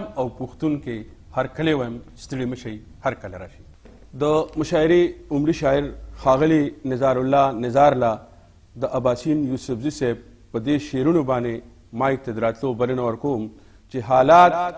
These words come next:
کراله نه پرېږدي په زړونو کې پښتو، حالات کراله نه پرېږدي په زړونو کې پښتو، زمونږ خو بهیږي په رګونو کې پښتو، په ویښه مې احساس او شعور دواړه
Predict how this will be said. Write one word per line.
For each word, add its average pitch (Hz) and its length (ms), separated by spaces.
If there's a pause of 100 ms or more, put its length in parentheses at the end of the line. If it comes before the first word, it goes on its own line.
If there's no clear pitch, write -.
کراله 139 360
نه 175 140
پرېږدي 123 400 (400)
په 123 60 (100)
زړونو 160 320
کې 113 60 (100)
پښتو، 98 320 (1400)
حالات 160 420 (220)
کراله 151 400
نه 190 100
پرېږدي 143 420 (200)
په 135 60 (100)
زړونو 190 320
کې - 80 (100)
پښتو، 123 340 (720)
زمونږ 170 280 (220)
خو 127 80 (100)
بهیږي 170 440 (100)
په 120 140
رګونو 170 380
کې 208 80 (100)
پښتو، 120 360 (720)
په 117 120
ویښه 165 320
مې 131 140
احساس 160 440 (240)
او 120 60 (140)
شعور 127 220 (160)
دواړه 156 260